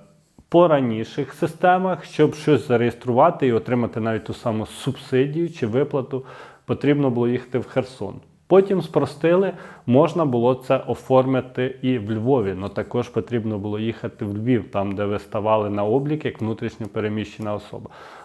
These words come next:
Зараз це все ще спроститься, і людина чи в Тернополі, чи будь-в якому іншому місті, навіть в Вінниці, в Києві,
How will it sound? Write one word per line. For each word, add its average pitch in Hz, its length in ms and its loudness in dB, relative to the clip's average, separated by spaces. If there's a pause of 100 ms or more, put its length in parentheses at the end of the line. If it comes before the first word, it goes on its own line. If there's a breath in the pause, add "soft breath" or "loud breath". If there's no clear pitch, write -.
(100)
Зараз 151 500 4
це 139 60 2
все 127 320 0
ще 139 380 2
спроститься, 151 800 0
і 127 160 -4
людина 120 420 0
чи - 160 -6
в - 100 -6
Тернополі, 131 720 0
чи - 140 -8
будь-в 127 260 -2
якому 135 460 0 (220)
іншому 135 460 2
місті, 113 320 -4
навіть 110 320 -4
в - 20 -4
Вінниці, 120 460 2
в 98 140 -12
Києві, 156 420 0